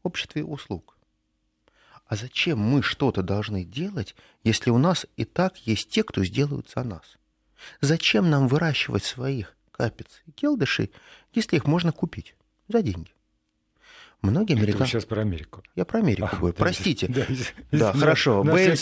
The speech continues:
Speaker 2: всякий-
Speaker 1: Бэйнсов, Нэшей, а, Джеквилей,
Speaker 2: <laughs>
Speaker 1: а, Блэквудов. Я могу
Speaker 2: Да, да,
Speaker 1: перечислять.
Speaker 2: да, да, да.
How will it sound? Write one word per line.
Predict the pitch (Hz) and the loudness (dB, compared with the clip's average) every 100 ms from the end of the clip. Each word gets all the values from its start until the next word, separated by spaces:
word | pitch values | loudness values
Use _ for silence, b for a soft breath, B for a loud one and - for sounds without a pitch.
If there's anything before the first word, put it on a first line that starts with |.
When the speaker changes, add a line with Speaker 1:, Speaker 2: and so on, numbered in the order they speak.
| 131 | 0
Speaker 2:
всякий- | 104 | 2
Speaker 1:
Бэйнсов, | 170 175 156 139 | 4 4 2 0
Нэшей, | 139 160 170 - 143 131 B B | 4 4 4 4 4 2 B B
а, | - 120 120 | -2 2 4
Джеквилей, | 120 110 170 170 135 131 131 127 - | 2 2 2 2 4 6 6 2 0
Speaker 2:
<laughs> | 143 90 | 0 2
Speaker 1:
а, | 117 | 2
Блэквудов. | 113 170 - 143 123 117 | 4 4 4 0 2 4
Я | 165 | 4
могу | 190 | 4
Speaker 2:
Да, | 170 | 4
да, | |
Speaker 1:
перечислять. | 170 160 123 131 98 | 4 2 2 2 2
Speaker 2:
да, | 139 156 | 2 0
да, | 160 | 0
да. | 175 | -4